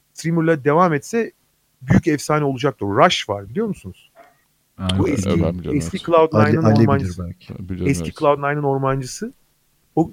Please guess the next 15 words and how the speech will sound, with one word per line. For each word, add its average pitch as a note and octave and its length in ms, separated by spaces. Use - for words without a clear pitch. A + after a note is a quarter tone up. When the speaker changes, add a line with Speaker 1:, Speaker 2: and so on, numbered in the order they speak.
Speaker 1:
Kore'ye E3 340
döndükten E3+ 460
sonra F3 200
streaming'e F3 480
başladı. C3 420
Abi, A#2 320
adam C3+ 320
doğal C#3+ 400
bir, A2 100
yani A2+ 220
Cem G3 200
Yılmaz D#3+ 400
ya D#3+ 200
resmen. G2 340
Yani G2+ 140